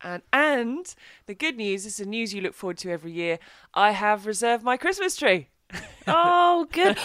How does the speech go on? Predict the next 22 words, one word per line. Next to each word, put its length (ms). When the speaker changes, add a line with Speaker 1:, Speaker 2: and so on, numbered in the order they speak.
Speaker 2:
We're 80
gonna 140
have 100
to 80
get 240
one. 100
Oh, 120
no, 140
we're 100
not 160
gonna 100
be 80
able 140
to 80
get 160
one 120
Speaker 1:
Why 120
Speaker 2:
this 120
year. 80
Speaker 1:
not? 260
Speaker 2:
Oh, 340
no. 760